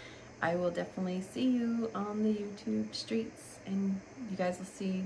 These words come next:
me upload a few more videos. Anyways, love you all, and I hope you guys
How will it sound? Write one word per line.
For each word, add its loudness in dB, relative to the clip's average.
me 0
upload 4
a -4
few -8
more -2
videos. -4
Anyways, 0
love 2
you 2
all, 2
and 0
I 0
hope -4
you -2
guys -6